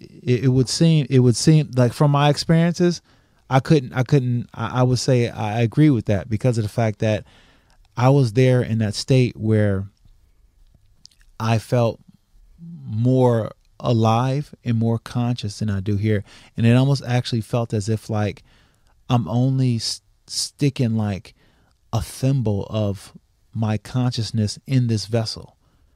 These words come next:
But when I was there, I felt the enormity of my, my, my consciousness, and it was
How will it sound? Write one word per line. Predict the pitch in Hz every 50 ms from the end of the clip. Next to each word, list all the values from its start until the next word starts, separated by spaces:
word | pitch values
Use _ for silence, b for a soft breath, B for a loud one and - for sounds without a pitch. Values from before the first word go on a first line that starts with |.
| _ _ _
But | - 117 101 107
when | 117 117 113
I | 113 110 110
was | 107 107 101 98 104
there, | 110 117 131 143 135 120 107 101 - _ -
I | 113
felt | 107 - - 120 113 110
the | - - - - 120 113
enormity | 107 107 107 110 110 113 117 120 127 127 127 123 -
of | - 120 113
my, | 120 120 117 113 107 - _ _ -
my, | 110 107 107 - - -
my | 110 107 104 104 107
consciousness, | - - 127 123 127 127 - 135 123 131 143 143 147 143 - b b b b b b b b b b b -
and | 127 127 123
it | 123 110 120
was | 113 113 113 107 107 101 - - -